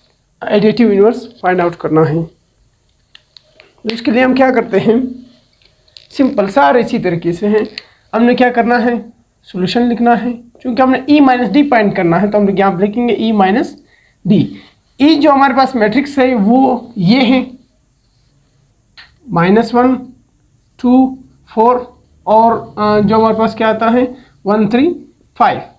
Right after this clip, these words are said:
फिर minus आएगा, फिर हमारे पास D कौन सा मैट्रिक्स है, टू, वन, माइनस टू और फ़ोर, थ्री, वन। ये ई minus डी। अच्छा,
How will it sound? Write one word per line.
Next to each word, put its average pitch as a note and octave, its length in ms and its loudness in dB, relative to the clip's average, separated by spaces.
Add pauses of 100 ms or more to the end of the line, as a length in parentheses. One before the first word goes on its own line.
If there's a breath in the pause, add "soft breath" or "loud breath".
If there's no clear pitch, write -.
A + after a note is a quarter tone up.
(300)
फिर C#4+ 80 2
minus B3+ 500 2
आएगा, B3 420 0 (280)
फिर A#3+ 100 -2
हमारे A3 220 2
पास A3+ 260 -2
D C4+ 200 4
कौन C#4 260 -2
सा C#4 100 0
मैट्रिक्स B3+ 360 -2
है, C#4+ 300 -2 (420)
टू, C4+ 380 0 (380 loud breath)
वन, G#3+ 160 2
माइनस G3 600 -2
टू C#4+ 320 -4 (760)
और F#3+ 200 0
फ़ोर, A#3+ 580 -2 (920)
थ्री, B3 340 -2 (100)
वन। D#3 200 -2 (1040 soft breath)
ये A#3+ 440 0
ई C#4 460 2
minus G#3 560 0 (120)
डी। - 420 -2 (480 soft breath)
अच्छा, - 260 -4